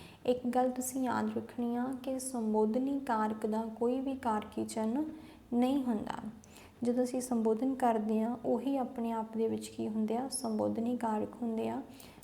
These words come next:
ਜਿਵੇਂ, "ਨੀ ਨਿੰਮੋ,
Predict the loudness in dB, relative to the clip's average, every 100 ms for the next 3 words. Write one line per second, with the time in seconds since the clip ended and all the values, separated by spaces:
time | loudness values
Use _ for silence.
0 | -8 -4 0 2 0 -2 -8 -16 -20 -20
1 | -20 -20 -20 -20 -20 -20 -20 -20 -20 -20
2 | -20 -14 0 4 6 6 4 4 0 -4